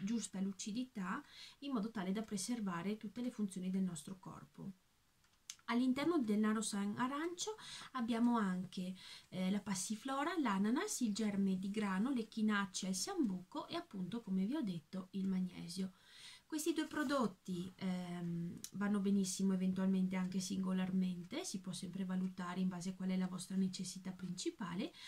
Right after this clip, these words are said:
Presi insieme prendiamo il bene dell'uno e dell'altro e potenziamo, eh, tutto quello che, che è il nostro scudo protettivo e l'energia del nostro corpo. Io ora, finito il video, vi lascio anche il link,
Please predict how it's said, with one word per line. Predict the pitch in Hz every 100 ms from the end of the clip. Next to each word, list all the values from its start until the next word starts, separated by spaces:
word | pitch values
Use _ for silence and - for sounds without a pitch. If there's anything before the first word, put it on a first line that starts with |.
| -
Presi | - 277 170 269
insieme | 392 - 170 202 - _ _ _ _ _
prendiamo | - 226 220 190 190 185
il | 196 202
bene | 185 196 202 202 190
dell'uno | 180 185 202 202 180 175
e | 185
dell'altro | 285 311 170 165 269
e |
potenziamo, | 202 190 233 233 - 175 165 185 214 - - - -
eh, | 190 180 180 190
tutto | 196 208
quello | 214 180 185
che, | - 180 175 170 170 190
che | 208
è |
il | 185
nostro | 175 170 190
scudo | 185 180 180
protettivo | 185 202 302 - 180 180 214
e | 202
l'energia | 190 202 202 175
del | 170 175
nostro | 165 - -
corpo. | - 208 - 190 190 - - - - -
Io | 285 311
ora, | 262 214
finito | 190 214 208 226
il | 233
video, | 254 202 196
vi | 190 202 196 190 190
lascio | 202 196 - 185
anche | 185 185
il | 190
link, | 202 370 427 508